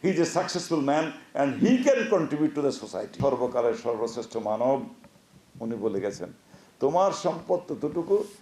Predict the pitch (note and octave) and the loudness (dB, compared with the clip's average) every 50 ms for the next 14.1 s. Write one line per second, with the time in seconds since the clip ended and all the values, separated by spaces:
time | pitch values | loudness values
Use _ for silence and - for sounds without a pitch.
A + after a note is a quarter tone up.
0 | - - - - A#2+ B2+ B2 C3+ D3+ D#3 D#3+ F3 E3 - - A2 B2+ C#3 E3 D3+ | -20 -20 -10 -4 -4 -2 -2 -2 -4 -2 -2 -4 -4 -6 -4 0 2 2 2 2
1 | - - - - - - - - - A#2 B2+ C#3+ D#3+ E3+ E3+ - - - - - | 0 -2 -8 -16 -20 -20 -8 0 2 4 4 6 4 2 0 -4 -10 -14 -6 -2
2 | A#2 G#2+ A2 A2 G#2 F#2+ - G#2 G2+ - - - F#2 - E2 D#2 - - - - | 0 0 0 0 -2 -4 -4 -6 -6 -6 -6 -10 -10 -10 -10 -14 -16 -20 -20 -20
3 | - - - - - - - - - D3 D#3 D#3 D#3 - G3 G3+ A3 A3+ A3 G#3+ | -20 -20 -20 -20 -20 -20 -8 -2 2 2 2 2 0 -2 -2 0 2 4 4 4
4 | G#3 G#3 G3 - - - - - - _ _ _ _ _ _ _ _ _ - A3+ | 2 0 -2 -6 -8 -14 -20 -20 -20 _ _ _ _ _ _ _ _ _ 4 4
5 | C4 C4 A#3 F#3+ - A3+ G#3+ D3+ - D#3 - E3+ - D#3 - - C#3 A2+ A#2 A2 | 6 6 6 6 6 6 4 4 2 0 0 0 0 0 0 0 2 2 2 2
6 | G#2 A#2 G#2+ G2+ G2+ D2+ - - - - _ _ _ - - - - _ _ _ | 0 0 -2 -4 -6 -10 -12 -16 -20 -20 _ _ _ -20 -20 -20 -20 _ _ _
7 | _ _ _ _ _ _ - C3 B2+ A#2 - D3+ D#3 D#3+ A#3 A3+ B3+ C#4+ C#4+ C4+ | _ _ _ _ _ _ -4 -2 0 2 2 2 2 2 2 4 4 4 4 4
8 | - - - - - - - - _ _ _ _ _ - D3 C3+ C3 - D#3 C#3 | 0 -2 -6 -12 -16 -20 -20 -20 _ _ _ _ _ 0 0 0 2 2 0 2
9 | F#3 G3 D#3 C#3+ B2 - D#3 D3 C#3+ C3+ B2+ G#2+ - - C#3 C3 G2+ E2+ A2 G2 | 2 2 2 0 0 0 0 2 4 4 2 2 0 -2 -6 -6 -4 -6 -8 -8
10 | E2 F2+ F#2 - - - _ _ _ _ _ _ _ - - C#3+ C#3 D3+ E3+ C#3+ | -10 -12 -16 -18 -20 -20 _ _ _ _ _ _ _ -2 -2 0 0 0 -2 -2
11 | A#2 B2 G#2 F2+ E2+ E2+ - - - - - - _ _ _ _ - - D3 F3+ | -2 -4 -4 -4 -6 -10 -14 -16 -20 -20 -20 -20 _ _ _ _ -2 4 4 4
12 | F#3+ F3 - F#3+ E3+ E3 D#3+ E3 D#3+ C#3 B2+ C3+ C3+ C#3 C#3 E3 F#3+ G3+ F#3+ C3+ | 6 6 4 2 2 2 4 2 2 2 2 2 2 2 2 0 0 -2 -4 -6
13 | - - - - _ _ - B2+ B2+ C3+ C3 C3 C3 B2 A#2 B2 C#3 E3 F#3 G#3+ | -12 -20 -20 -20 _ _ -2 0 0 2 2 4 2 2 4 4 4 4 4 4
14 | A3+ A3 | 2 0